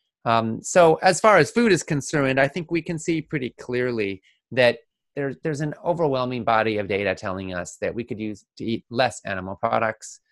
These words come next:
but whether it's zero percent or five percent or ten percent that is optimal for you or me or any other individual, I,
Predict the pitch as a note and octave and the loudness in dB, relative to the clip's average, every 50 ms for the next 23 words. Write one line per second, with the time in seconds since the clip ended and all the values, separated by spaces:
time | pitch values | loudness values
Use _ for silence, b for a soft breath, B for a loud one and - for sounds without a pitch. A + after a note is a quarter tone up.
0 | _ _ _ _ _ _ - A#2 C3+ B2+ B2 - - _ _ _ _ _ - D3+ | _ _ _ _ _ _ -6 0 2 2 2 0 -2 _ _ _ _ _ 2 2
1 | D#3 D3+ E3 D#3 D3 A#2 A2 G2+ G2+ A2+ A#2+ B2 C3 C3 - C#3 C3 - - C#3 | 4 4 4 2 2 0 -2 -2 0 2 2 2 2 0 -2 -4 -6 -6 -4 -4
2 | C3 C3 A2+ G2 F#2+ F2+ _ - A2 A2 A#2 A#2+ - - C3 - - C#3+ C3+ C3+ | -2 -2 -2 -4 -4 -4 _ 0 2 2 2 0 -2 -6 -8 -6 -6 -4 -4 -4
3 | C3 - G2+ F#2+ - - A#2 A#2 A2 B2+ A#2 - C#3 A#2+ A2+ - A2+ A2 G#2+ G#2+ | -4 -6 -8 -8 -6 -4 -4 -4 -4 -6 -6 -4 -6 -6 -4 -4 -4 -4 -2 2
4 | A#2+ A2+ A#2 - _ - C#3+ C#3+ D3 D3 D3 C#3 - - A2 G#2 G#2 B2 C3+ C#3 | 2 2 2 0 _ -6 -4 -2 -2 -2 -4 -6 -6 -6 -4 -4 -2 -2 0 0
5 | C#3 C3 A#2+ A2 A2+ B2 C3 C3+ B2 A2+ A#2 A#2 A#2+ A#2+ A#2+ A#2 A#2 A2+ A#2 A#2 | 0 0 -2 -2 -4 -4 -2 -2 -2 0 -2 -2 -2 -2 -2 -2 -2 -4 -4 -4
6 | A2 G#2 A#2 B2+ B2 B2+ C3+ C3+ C3 C3+ B2+ b b b b b b b b b | -6 -6 -6 -6 -6 -4 -4 -2 -2 -2 -4 b b b b b b b b b
7 | - B2 B2+ - | 0 0 0 0